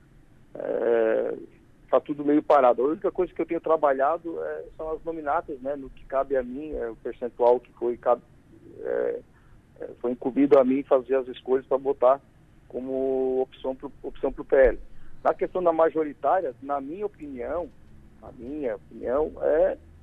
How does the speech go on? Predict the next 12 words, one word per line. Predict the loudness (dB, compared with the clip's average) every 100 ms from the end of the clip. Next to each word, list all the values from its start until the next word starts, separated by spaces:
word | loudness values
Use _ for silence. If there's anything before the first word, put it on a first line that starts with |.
| -16
que | -8 -4 -4 -4
o | -2
Ricardo | -4 2 2 2 -4
Guide | -6 -6 0
só | 2
não | 2
vai | 4 4 4
ser | -6 -8
prefeito | -6 -6 -6 -8
se | -4
não | -4
quiser. | -2 -2 2 0